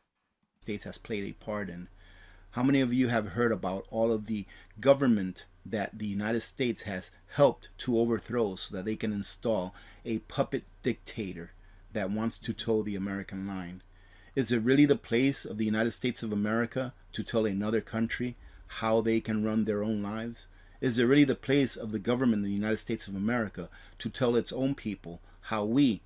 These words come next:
can live our own lives? Have a great day. God bless America. God bless America for now and forever. Listen, this is the best country in the history of mankind, and we can still save it.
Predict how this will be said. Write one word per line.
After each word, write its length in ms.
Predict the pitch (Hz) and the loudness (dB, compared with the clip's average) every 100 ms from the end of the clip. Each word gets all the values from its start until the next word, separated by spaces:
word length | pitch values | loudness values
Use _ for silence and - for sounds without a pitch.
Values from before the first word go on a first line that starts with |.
| - | -14
can 180 | - 113 | -8 -4
live 160 | 107 101 | -4 -2
our 140 | 101 | -4
own 240 | 107 104 107 | -4 -4 -4
lives? 460 | 110 87 - - - - - - - - | -6 -8 -12 -20 -20 -20 -20 -20 -20 -4
Have 140 | - 143 | 2 4
a 80 | 151 | 6
great 240 | 160 135 | 6 6
day. 240 | 143 170 | 6 6
God 280 | 143 127 139 | 6 2 4
bless 260 | 175 180 - | 8 8 8
America. 560 | 160 170 170 - 85 - - - | 6 8 6 4 -6 -8 -10 4
God 200 | 135 131 | 4 6
bless 240 | 196 - | 6 6
America 520 | 180 160 185 185 185 | 4 6 6 4 2
for 180 | - 120 | 2 2
now 280 | 117 165 185 | 4 4 2
and 100 | 170 | 0
forever. 400 | - 151 147 110 - - - - | 2 2 4 -2 -6 -18 -18 6
Listen, 460 | 160 226 - 110 110 | 10 10 10 4 6
this 240 | 226 226 | 6 8
is 160 | 277 - | 4 6
the 120 | 202 | 4
best 420 | 135 165 208 - | 4 2 2 0
country 540 | - 190 196 - 202 180 - - - | 2 4 6 4 0 -2 -8 -16 0
in 160 | 165 147 | 2 4
the 100 | 113 | 4
history 420 | 180 247 - 170 | 4 4 2 2
of 100 | 113 | 4
mankind, 800 | 135 160 143 - 135 120 90 82 - - - - - | 4 4 4 2 0 0 -2 -8 -18 -20 -20 -20 -6
and 200 | 120 127 | 2 6
we 80 | 165 | 6
can 180 | 202 180 | 8 8
still 500 | - - 165 185 185 - | 6 6 8 8 6 0
save 460 | - - 131 120 | -4 2 4 2
it. 140 | 85 | 0